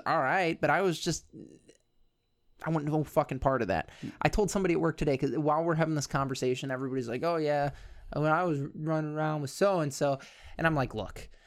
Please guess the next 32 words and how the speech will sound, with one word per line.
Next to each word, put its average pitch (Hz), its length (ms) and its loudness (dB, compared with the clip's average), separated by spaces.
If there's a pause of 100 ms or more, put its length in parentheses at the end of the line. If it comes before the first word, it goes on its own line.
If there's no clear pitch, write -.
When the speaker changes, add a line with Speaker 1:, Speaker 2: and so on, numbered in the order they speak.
(480)
Speaker 1:
I'll 175 180 6
go 180 120 6
to 160 80 6
hell 143 200 4
for 139 120 -4
something. 127 480 -2 (560)
Won't 160 220 4
be 165 100 4
that." 165 380 6 (640)
I'm 156 100 6
like, 143 180 8
"I'm 143 140 8
saving 175 480 8
what 135 140 8
I 131 100 6
go 135 140 6
to 135 80 4
hell 131 180 2
for. 117 420 -4
It'll 196 160 4
be, 165 300 2
I'll, 147 260 0 (300)
it'll 170 160 2
be 156 160 4
something 151 320 -2
banging. 135 480 0 (240)
Like, 156 320 4
it'll 175 220 6
be 175 120 4
something 190 280 2
just 170 160 2
so 185 220 4